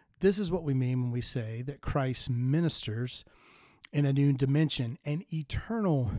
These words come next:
dimension, performing a contemporary act that is always meaningful. This gives point to what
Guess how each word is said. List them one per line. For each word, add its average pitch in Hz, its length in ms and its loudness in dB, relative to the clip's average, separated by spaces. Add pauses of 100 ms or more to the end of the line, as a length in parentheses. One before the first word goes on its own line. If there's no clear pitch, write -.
(240)
dimension, 117 640 -6
performing 202 520 2
a 160 200 -4 (300)
contemporary 170 920 0
act 143 540 -4 (520)
that 156 160 -2
is 147 280 -2
always 160 640 0
meaningful. 165 540 -2
This 170 180 0
gives 165 260 -2
point 190 420 -4
to 156 80 -2
what 147 180 -4